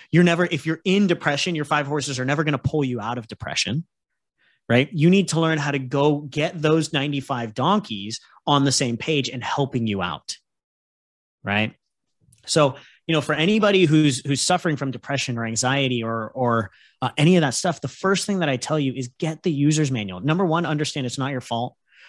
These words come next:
Number two, understand there is a way out for anybody. I worked, I worked with trauma survivors, P T S D, uh, P T S D survivors, depression, suicidal tendencies. I worked with these people for years,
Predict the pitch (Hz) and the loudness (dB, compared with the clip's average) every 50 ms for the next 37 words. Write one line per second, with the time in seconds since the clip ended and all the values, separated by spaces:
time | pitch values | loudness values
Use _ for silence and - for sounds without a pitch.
0 | - - _ - 131 147 160 175 175 165 156 - 170 170 156 151 143 135 131 - | -20 -12 _ 0 2 2 4 4 2 2 2 2 2 2 2 2 0 -2 -2 -2
1 | - 135 127 127 120 127 120 - 139 131 127 135 131 120 113 110 101 95 95 107 | -2 -2 -2 -2 -2 -2 -2 0 2 2 4 4 2 2 0 -2 -2 -4 -4 -4
2 | 139 - _ _ - - 156 151 156 151 - _ _ _ - 160 156 170 170 151 | -6 -6 _ _ 0 2 4 4 4 2 -2 _ _ _ -2 0 2 4 4 4
3 | 123 113 95 87 90 87 - 127 139 175 185 180 185 185 160 - - - - 143 | 2 0 -4 -6 -8 -10 -6 -4 -2 -2 -2 0 -2 -2 -4 -6 -12 -10 -4 -2
4 | 156 185 190 190 185 185 - - 160 151 139 123 - _ _ _ _ _ _ _ | -2 0 0 0 -2 -4 -6 -6 -4 -4 -4 -4 -8 _ _ _ _ _ _ _
5 | - - 180 165 170 175 160 - 165 147 160 160 156 151 160 156 143 - - - | -6 -2 -2 -2 -2 -2 -6 -6 -6 -4 -4 -2 -2 -2 -2 -4 -4 -4 0 0
6 | 175 160 - 170 160 151 - - - 165 156 156 156 151 147 151 - _ - 139 | 0 2 4 2 2 2 2 0 -2 0 2 2 2 2 0 -2 -6 _ -2 0
7 | 127 123 120 120 - 170 170 - 175 165 151 - - 160 143 - - 147 135 135 | 0 0 -2 -2 -2 -4 -2 0 0 0 0 0 -4 -6 -4 -4 -4 -2 0 0
8 | 139 135 135 139 139 135 131 - _ _ _ _ - - 131 - - 165 160 151 | 0 0 0 -2 -2 -4 -6 -8 _ _ _ _ -10 -10 -8 -4 -2 -2 -2 -2
9 | - 170 165 160 160 156 - - - - 180 160 - - 156 139 131 127 - 139 | -4 -8 -8 -8 -10 -12 -12 -10 -4 -2 0 0 0 0 0 0 0 -2 -2 -2
10 | 139 139 131 - 139 127 - - 139 147 151 139 139 156 175 170 - - 139 117 | -2 -2 -2 -2 -2 -4 -2 0 2 2 2 4 4 2 2 2 0 -2 -4 -4
11 | 110 113 107 - - - 101 95 - 95 92 - - 113 110 110 135 175 196 170 | -4 -6 -8 -10 -10 -12 -12 -12 -12 -14 -14 -10 -8 -6 -2 2 4 4 4 4
12 | 107 - - - - - | 4 0 -4 -8 -10 -10